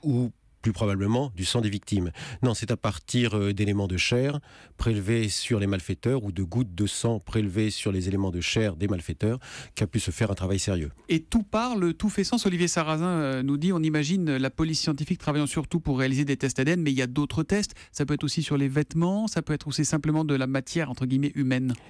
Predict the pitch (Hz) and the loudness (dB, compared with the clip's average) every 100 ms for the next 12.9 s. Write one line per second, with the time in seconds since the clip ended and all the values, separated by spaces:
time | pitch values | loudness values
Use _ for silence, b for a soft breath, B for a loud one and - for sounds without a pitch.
0 | - 127 156 165 110 98 196 208 147 _ | -2 0 2 0 -2 -2 0 0 -8 _
1 | - _ - 135 104 185 156 - - 175 | -20 _ -8 -2 0 0 0 -2 0 0
2 | 190 - 139 139 170 120 113 135 - 110 | 0 -2 0 0 -2 -2 -2 -2 -2 -2
3 | 107 104 101 - 127 190 160 - - 95 | -2 -2 -4 0 0 -2 -6 -4 -2 -2
4 | - 127 110 110 101 98 90 101 104 110 | 0 0 0 -4 -4 -4 -2 0 0 0
5 | 123 185 - 92 135 160 110 95 98 127 | 0 0 -6 -8 -4 -2 -2 0 0 0
6 | 180 B B B 135 127 - 185 170 120 | -2 B B B -2 -2 2 0 0 0
7 | 143 117 113 95 92 - 135 - 175 107 | 0 2 0 -2 -4 -6 -4 -2 0 2
8 | 131 196 - 120 113 104 107 101 151 139 | 2 0 -2 -2 -2 -2 -4 -2 -2 -2
9 | - 117 117 139 220 147 92 B B B | -2 0 0 2 0 0 -4 B B B
10 | - - 139 139 107 107 110 104 110 113 | -4 2 2 2 -2 0 0 2 0 0
11 | 135 113 104 101 101 95 175 170 113 98 | 0 0 0 0 -2 0 -2 0 -2 0
12 | 101 104 110 127 180 175 B 139 | -2 -2 0 2 0 0 B -8